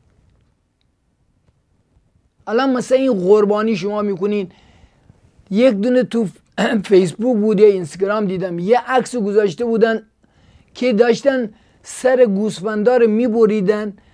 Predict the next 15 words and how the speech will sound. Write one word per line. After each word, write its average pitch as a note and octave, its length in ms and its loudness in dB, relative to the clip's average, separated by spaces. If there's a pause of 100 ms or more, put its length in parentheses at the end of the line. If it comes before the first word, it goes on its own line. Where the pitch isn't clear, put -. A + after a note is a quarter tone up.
(180)
بعد G3+ 340 2
بچه‌ها A3 580 2
چون B3+ 280 0
به A3+ 60 4
اون A3+ 280 2
عادت G#3+ 400 4
می‌کنن G#3+ 600 -4 (300)
گریه C4 460 0
داشتن C4+ 400 2
می‌کردن C4 440 -2
که B3+ 280 -6 (560)
<clears throat> A#3 240 -4 (600)
که B3+ 100 -6
این، C4 340 -2 (100)
اه، G#3 260 -2